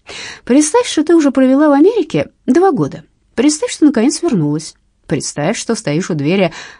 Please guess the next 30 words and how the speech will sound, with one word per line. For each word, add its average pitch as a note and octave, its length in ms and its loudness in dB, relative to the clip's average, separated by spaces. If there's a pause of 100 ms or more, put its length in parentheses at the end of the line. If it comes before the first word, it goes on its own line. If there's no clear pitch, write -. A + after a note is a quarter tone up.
родного G3 520 2
дома. B2 300 -10 (320)
Родители A#3 560 2
тебя D#3 240 -2
не F#3+ 120 0
ждут, B3+ 280 0 (200)
ты F4 300 4
устроила C#4 420 0
им A#3+ 100 2
сюрприз. - 540 -8 (340)
Представь, - 520 -6
как A3+ 180 -4
в - 40 -20
коридоре, E3+ 560 0 (360)
а, F3+ 140 2
звучат F3+ 500 -2
их D#3+ 180 -4
шаги». - 480 -8 (1040)
Лицо - 280 -10
Микки F3 300 -8
меняется, F3 600 -4
но F#3 280 -2 (380)
этого F#3 260 -4
еще F3+ 460 -4
недостаточно. - 760 -6 (560)
«Представь, D#3+ 560 -2
как A3 140 -6
щелкает G#3 460 -2 (300)
дверной F#3 480 0
замок. E3 500 -8